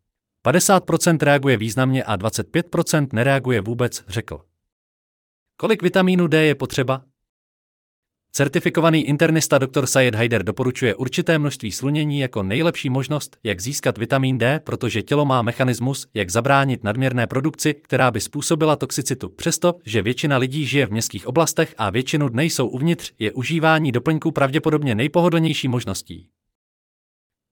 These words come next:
Lze suplementovat buď rostlinným vitamínem D dva, ergokalciferol,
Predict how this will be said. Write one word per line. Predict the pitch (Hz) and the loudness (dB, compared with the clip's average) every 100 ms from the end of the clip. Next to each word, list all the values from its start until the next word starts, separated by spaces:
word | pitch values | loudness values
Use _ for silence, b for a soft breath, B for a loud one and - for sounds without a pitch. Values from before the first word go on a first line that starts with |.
| - | -6
Lze | 113 147 | 0 0
suplementovat | - 180 190 185 175 170 151 | 2 4 4 4 4 2 2
buď | 156 143 | 0 -2
rostlinným | 135 143 147 127 | -2 -2 0 0
vitamínem | 113 131 131 123 104 | 0 0 0 0 0
D | 98 | 0
dva, | 98 107 135 b b | 0 0 -2 b b
ergokalciferol, | 131 156 175 160 160 156 110 123 | -4 0 0 0 0 0 0 -2